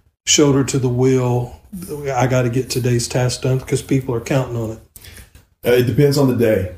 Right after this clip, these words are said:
Speaker 2: but I do get a chance to, to zoom out to that, that thirty thousand, even sixty thousand foot view to, to see what's going on. One of the ways that I was able to do that is by, by asking folks to come and preach. So the help that you gave was not only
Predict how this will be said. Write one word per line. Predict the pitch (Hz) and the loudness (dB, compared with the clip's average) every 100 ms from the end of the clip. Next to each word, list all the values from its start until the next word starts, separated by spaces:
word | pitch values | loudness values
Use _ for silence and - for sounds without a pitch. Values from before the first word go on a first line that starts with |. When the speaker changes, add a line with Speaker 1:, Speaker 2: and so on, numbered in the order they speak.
| - 135 | -12 -2
Speaker 2:
but | 107 | 2
I | 110 | 2
do | 107 127 | 2 2
get | 131 | 2
a | 110 | 2
chance | 123 120 110 - | 0 0 -2 0
to, | 107 - - | -2 -2 -2
to | 98 90 - _ 104 | -2 -4 -12 _ -2
zoom | 110 107 | 0 2
out | 104 101 - | 2 -2 -4
to | 95 | -2
that, | 95 90 - - _ | 0 -2 -6 -20 _
that | - - - | -10 -6 -2
thirty | 101 98 | 0 0
thousand, | 98 95 92 95 90 107 | 0 0 -2 -2 -2 -2
even | 98 | -2
sixty | 92 95 - | -2 -4 -6
thousand | 90 92 95 98 | -4 -2 0 -2
foot | 98 85 | -2 -2
view | 95 95 | -2 0
to, | 85 85 - | 0 -2 -4
to | 98 | -6
see | - 92 | -2 0
what's | 90 - | 0 -2
going | 95 95 95 | -2 0 0
on. | 95 95 - - _ _ - | 0 -2 -6 -18 _ _ -2
One | 123 156 | 2 4
of | 175 | 6
the | 151 | 6
ways | 139 123 | 4 4
that | 117 | 2
I | |
was | 110 110 | 2 2
able | 104 98 | 2 0
to | |
do | 90 107 117 | 2 2 4
that | 95 87 - 101 | 2 0 -4 -4
is | 92 95 | -4 -4
by, | 92 87 85 - - | -4 -4 -6 -12 -18
by | - 92 | -8 -8
asking | - 98 117 - 92 | -4 -2 -2 -2 -2
folks | 95 85 - | -2 -4 -6
to | - | -6
come | 110 107 | -2 0
and | 85 | -2
preach. | - 139 90 - - - - | -2 -4 -4 -8 -16 -18 -8
So | - 92 92 - - _ _ | -2 -2 -2 -8 -16 _ _
the | - 98 90 | -4 -2 2
help | 110 151 | 2 2
that | 117 110 | -2 0
you | 113 | 0
gave | 110 107 139 104 95 | 2 2 2 2 -2
was | 92 | -2
not | 101 110 113 | 0 2 2
only | 135 135 98 95 | 2 2 0 -2